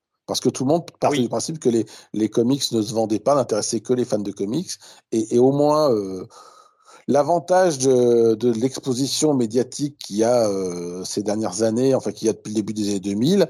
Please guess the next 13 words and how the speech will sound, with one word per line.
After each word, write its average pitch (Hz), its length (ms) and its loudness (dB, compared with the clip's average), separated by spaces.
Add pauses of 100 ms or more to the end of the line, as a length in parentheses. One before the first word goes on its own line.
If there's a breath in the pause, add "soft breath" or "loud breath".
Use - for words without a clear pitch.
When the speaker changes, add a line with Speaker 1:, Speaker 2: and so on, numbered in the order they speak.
(240 loud breath)
Speaker 1:
c'est - 220 0
que 127 200 2
ça, 120 280 0
ça 104 180 -4
a 113 60 0
un 127 60 -2
peu 151 180 -2
détendu 127 420 0
les 113 160 2
gens 143 240 2
de 131 80 -4
ce - 80 -10
côté-là, 92 640 2